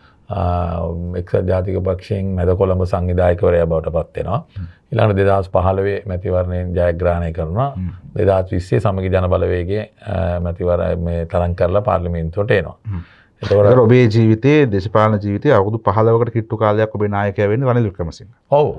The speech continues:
Speaker 1: රනිල් වික්‍රමසිංහත් එක්ක මම වැඩ කරා අවුරුදු පහළොවකට කිට්ටු කාලයක්.
Speaker 2: ආ, සජිත් ප්‍රේමදාස සමග අවුරුදු තුනක් තියෙන, ක ඉතිහාසයක් තියෙනවා අපට.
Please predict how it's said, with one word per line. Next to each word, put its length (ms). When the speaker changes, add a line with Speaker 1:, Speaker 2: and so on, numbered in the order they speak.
Speaker 1:
රනිල් 240
වික්‍රමසිංහත් 440
එක්ක 120
මම 140
වැඩ 180
කරා 180
අවුරුදු 220
පහළොවකට 440
කිට්ටු 240
කාලයක්. 320
Speaker 2:
ආ, 60
සජිත් 280
ප්‍රේමදාස 340
සමග 160
අවුරුදු 220
තුනක් 300
තියෙන, 480
ක 120
ඉතිහාසයක් 560
තියෙනවා 240
අපට. 160